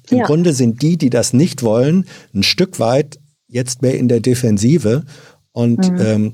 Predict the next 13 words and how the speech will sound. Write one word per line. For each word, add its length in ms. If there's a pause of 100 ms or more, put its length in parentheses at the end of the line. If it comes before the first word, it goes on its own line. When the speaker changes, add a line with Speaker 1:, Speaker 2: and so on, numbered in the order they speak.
Speaker 1:
vielleicht 340
ist 160
das 140
eine 100
Möglichkeit 580 (220)
für 260
euch 340
und, 340
und 200
andere, 360
dass, 540
äh, 360 (280)
diese, 360